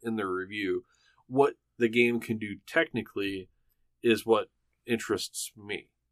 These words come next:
Like, what kind of technology that they're implementing, what kind of systems or what kind of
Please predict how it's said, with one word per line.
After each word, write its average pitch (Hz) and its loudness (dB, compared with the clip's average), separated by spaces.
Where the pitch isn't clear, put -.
Like, 92 -4
what 110 0
kind 117 -2
of 101 0
technology 101 -2
that 92 -6
they're 98 -2
implementing, 95 -8
what 113 0
kind 117 0
of 104 0
systems 110 -4
or 104 -4
what 104 0
kind 107 -2
of 95 -2